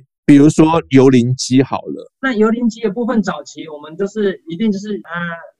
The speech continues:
Speaker 2: 呃，先烫过嘛，对不对？可能先会涂那个糖水，然后再挥干，然后再油淋。那早期可能不是这样在处理。那，那个鸡肉，我就是以西餐来技术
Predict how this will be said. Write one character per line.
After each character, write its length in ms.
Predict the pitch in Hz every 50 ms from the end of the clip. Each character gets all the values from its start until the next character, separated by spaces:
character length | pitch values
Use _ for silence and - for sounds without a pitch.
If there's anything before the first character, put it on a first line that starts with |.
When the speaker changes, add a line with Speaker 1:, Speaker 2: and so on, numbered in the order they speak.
| _ 147
Speaker 2:
呃， 220 | 143 135 131 127 123 123 _
先 380 | _ - - 190 185 180 180 180
烫 220 | - - 202 180 160 - _
过 220 | 185 175 143 123
嘛， 160 | 120 110 117
对 100 | 127 147
不 60 | 143
对？ 160 | 151 127 117 _ _ _
可 180 | _ 147 156
能 120 | 151 151 156 165 160 - _ _ _ _ _
先 320 | - - 202 196 196 190
会 140 | 175 208 214
涂 240 | 214 - - 151 160
那 80 | 180 185
个 100 | 180 175
糖 320 | - - 143 135 147 170
水， 320 | 175 - - 147 110 - _ _ _ _ _ _ _ _
然 120 | - 170
后 80 | 175 180
再 140 | 175 196 - _
挥 200 | 180 160 156 147
干， 220 | - - 160 156
然 100 | 156 147
后 80 | 151 160
再 140 | 165 190 185
油 420 | 165 135 135 123 123 127 139 143 _
淋。 180 | - - 214 _ _ _ _ _ _ _ _ _
那 120 | 185 190
早 140 | 180 185 147
期 160 | - - 151
可 60 | 139 139
能 80 | 143 - _ _
不 80 | 151
是 160 | - 185 175
这 100 | 175 185
样 160 | 175 165 165 165
在 120 | 175 170
处 260 | - - _ 131 135
理。 160 | 131 123 - _ -
那， 180 | 220 233 220 - - _ _ _ _ _
那 140 | 262 294
个 100 | 285 254
鸡 280 | 220 - - 220 214 214
肉， 340 | 226 247 233 208 170 - _ _ -
我 400 | 190 175 170 156 147 143 143 - 208 208 208 _ _ _
就 120 | - 220 214
是 220 | - 220 208 185
以 80 | 151 131
西 200 | - - 196 180
餐 160 | 170 180 180
来 180 | 170 147 151 -
技 200 | _ _ 196 196
术 300 | 185 196 190 170 -